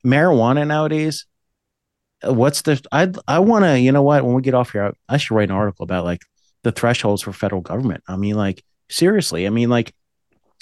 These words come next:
the problem is there's a lot of archaic people who are writing policy, and there's a lot of policies that are archaic.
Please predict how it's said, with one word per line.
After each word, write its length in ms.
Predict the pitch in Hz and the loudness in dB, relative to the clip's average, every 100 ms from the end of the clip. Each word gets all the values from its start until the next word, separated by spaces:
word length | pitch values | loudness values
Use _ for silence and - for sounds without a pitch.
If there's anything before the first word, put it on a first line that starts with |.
| - - - - - | -20 -20 -20 -8 -4
the 80 | 151 | -2
problem 280 | 214 233 | 2 4
is 240 | 175 - - _ _ | 4 2 -2 _ _
there's 160 | 135 131 | 0 2
a 80 | |
lot 200 | 131 143 | 4 2
of 100 | 139 | 2
archaic 460 | 117 110 - 113 104 | 0 -2 -2 -2 -2
people 280 | - 98 98 | -6 -4 -4
who 80 | 98 | -4
are 100 | 95 | -4
writing 300 | 92 87 87 | -4 -4 -8
policy, 560 | - 82 85 - - _ _ _ _ _ - | -8 -8 -8 -10 -14 _ _ _ _ _ -2
and 160 | 131 | 2
there's 120 | 131 | 2
a 60 | 131 | 2
lot 240 | 123 160 | 2 2
of 80 | 185 | 0
policies 540 | - 147 160 - 110 98 | -2 -2 -2 -2 -4 -2
that 80 | |
are 200 | 101 98 - _ | -2 -2 -6 _
archaic. 560 | 113 98 139 104 - | -4 0 0 -2 -4